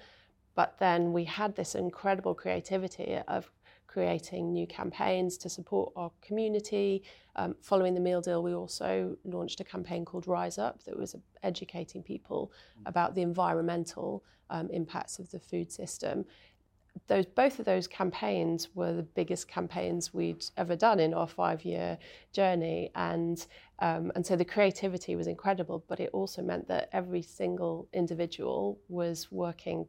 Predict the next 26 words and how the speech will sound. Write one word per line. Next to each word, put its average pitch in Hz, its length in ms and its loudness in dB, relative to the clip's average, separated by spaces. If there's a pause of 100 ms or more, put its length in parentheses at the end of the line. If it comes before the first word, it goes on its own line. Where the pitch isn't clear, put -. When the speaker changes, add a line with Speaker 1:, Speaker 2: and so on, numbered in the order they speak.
Speaker 1:
twice - 720 -6
as - 120 -12
hard. - 540 -6 (480)
Um, 180 380 -2
we 180 160 0 (100)
weren't 170 280 2
able 160 180 -2
to 170 140 -8
bring 170 260 4
anybody 165 460 -2
new 190 340 6
into 180 380 -2
the - 80 -4
business. - 640 -4 (380)
And 165 120 0
so 165 200 0
it, - 200 -2
it - 160 0
really 180 300 2
stretched - 880 -4
everybody. 190 680 0 (440)
And 180 220 4
it - 100 0
was 175 200 -2 (140)
very 196 300 6
difficult 202 680 -4